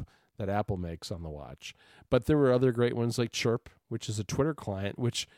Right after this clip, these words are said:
is remarkably functional for being a watch app, and it's completely written in Swift U I, which is, you know, really cutting edge at this point.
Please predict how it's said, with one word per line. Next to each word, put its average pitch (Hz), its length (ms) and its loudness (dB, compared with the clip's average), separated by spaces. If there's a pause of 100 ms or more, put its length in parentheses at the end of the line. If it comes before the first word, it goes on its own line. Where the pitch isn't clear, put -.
(180)
is 120 180 0
remarkably 113 840 2
functional 107 680 -2 (280)
for 127 140 0
being 127 200 4
a 131 60 4
watch 135 300 2
app, 82 180 -4
and 104 80 -4
it's - 140 -4
completely 135 480 -4
written 123 240 -6
in 120 60 -4
Swift - 360 -6
U 104 160 0
I, 107 340 -4 (300)
which 110 320 0
is, 101 320 0
you 117 80 0
know, 90 100 -2
really 110 260 -2
cutting 113 300 -4
edge 117 220 -4
at - 100 -12
this - 140 -14
point. 80 260 -14